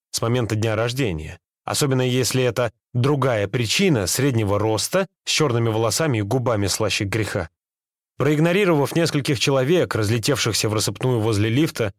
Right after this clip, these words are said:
я зашёл в кабину и нажал кнопку первого этажа.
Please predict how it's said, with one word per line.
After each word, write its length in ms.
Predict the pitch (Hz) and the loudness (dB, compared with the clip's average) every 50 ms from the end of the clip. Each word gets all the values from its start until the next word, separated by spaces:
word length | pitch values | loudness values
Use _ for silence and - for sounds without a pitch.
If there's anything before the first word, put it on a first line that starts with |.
| _ _ _ _ - | _ _ _ _ -4
я 160 | 135 131 131 | -2 0 0
зашёл 260 | 135 131 - 156 143 | 0 0 0 0 -2
в 80 | - - | -2 -2
кабину 400 | 139 120 123 165 170 143 127 117 | -2 0 2 2 2 2 2 2
и 40 | |
нажал 280 | 107 110 101 135 131 117 | 2 0 0 0 -2 -2
кнопку 300 | - 139 123 101 - 110 | -2 -4 -4 -2 -4 -4
первого 400 | - 120 117 113 107 101 107 107 | -2 0 0 0 0 0 0 0
этажа. 500 | 98 - 123 113 98 107 92 78 76 | 0 -2 -2 -2 0 -2 -2 -4 -6